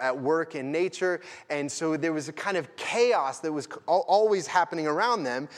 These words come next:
And we now know that nature obeys certain laws. And it's not chaotic. And because we've recognized those laws that nature obeys, it's be-, that's what's given us all the technological breakthroughs that we now have in our day,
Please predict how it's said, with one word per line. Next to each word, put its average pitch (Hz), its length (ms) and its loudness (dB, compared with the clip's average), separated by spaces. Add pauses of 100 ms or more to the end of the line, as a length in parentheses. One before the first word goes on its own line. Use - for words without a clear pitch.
(380)
And 170 240 0
we 277 220 0
now 180 320 0
know 185 540 2
that 165 200 -4
nature 175 760 0
obeys 170 540 -2
certain 185 440 -4
laws. 247 720 -2 (260)
And 160 100 0
it's 190 200 -2
not 254 380 -2
chaotic. 104 600 -2
And 160 160 -6
because 214 420 0
we've 190 240 -4
recognized 160 800 -4
those 143 220 -2
laws 196 540 0
that 139 160 -2
nature 151 380 -2
obeys, 226 440 0
it's 156 140 -10
be-, 175 180 -4
that's 165 340 -4
what's 175 180 -2
given 226 280 -2
us 143 180 -2
all 160 200 2
the 156 80 -6
technological 170 640 -2
breakthroughs 151 520 -2
that 135 100 -2
we 156 140 -2
now 165 200 -2
have 143 220 -2
in 160 60 -4
our 185 120 0
day, 254 300 -2